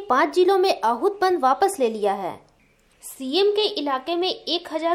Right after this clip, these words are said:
क्विंटल का बीज घोटाला, किसानों का फर्जी हस्ताक्षर कर बीज खा गए अफसर। दुमका की डीसी ने कृषि सचिव को भेजी रिपोर्ट, निष्पक्ष एजेंसी से जांच कराने की अनुशंसा।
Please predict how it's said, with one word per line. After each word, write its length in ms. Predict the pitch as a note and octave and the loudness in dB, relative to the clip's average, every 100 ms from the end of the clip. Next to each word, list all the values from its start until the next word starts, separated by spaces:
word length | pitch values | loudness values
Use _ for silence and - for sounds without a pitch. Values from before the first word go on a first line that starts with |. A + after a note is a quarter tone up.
| E4+ | -2
क्विंटल 320 | A#3+ A#3+ D4 D#4 | -6 -2 -2 0
का 160 | E4+ | 0
बीज 260 | E4+ F4 - | 2 0 -2
घोटाला, 460 | A3 G3+ E3+ D3+ - _ - | -8 -8 -8 -10 -14 _ -14
किसानों 440 | A3 A3+ G3+ C4 | -10 -6 -4 -2
का 140 | F4+ F#4+ | 0 0
फर्जी 380 | F#4 A3+ A3+ F4+ | 0 -2 0 -2
हस्ताक्षर 560 | E4 E4+ E4 C4 F4 | 0 -2 -2 -2 -4
कर 260 | F4+ D4 F#4+ | -2 0 -2
बीज 380 | A3+ G#3 E4+ - | -4 -6 -8 -10
खा 220 | - F4+ F#4+ | -8 -2 0
गए 200 | E4 F4 | 0 -4
अफसर। 480 | B3+ B3 - E3+ - _ _ _ _ A#3 | -6 -8 -8 -10 -10 _ _ _ _ -6
दुमका 420 | A3 A3+ A#3 G4 | 0 0 4 2
की 160 | G4+ F#4+ | 4 2
डीसी 300 | C#4+ C4 F4+ | 2 -2 0
ने 120 | F#4+ | 0
कृषि 340 | F#4+ C4 F#4 | -2 -4 -2
सचिव 320 | F#4 D4+ C#4 C4+ | 0 -2 -4 -6
को 100 | E4+ | -4
भेजी 320 | C4 A3+ A3 | -2 -2 -2
रिपोर्ट, 420 | D4+ D4+ C4 D4 F4 - _ - - A#3+ | -6 -4 0 0 -2 -14 _ -20 -12 -6
निष्पक्ष 440 | B3 - F#4 G#4 | -4 4 4 6
एजेंसी 460 | G#4 F#4 F4+ F4+ F4+ | 2 2 0 0 0
से 180 | G4 F4 | 0 0
जांच 320 | G#3+ C#4 - | 0 -4 -4
कराने 320 | D#4 B3+ C4+ | -2 -2 -4
की 160 | C4+ F#4+ | 0 0
अनुशंसा। 640 | F4 E4 B3 A3 F3 | 0 -4 -6 -8 -10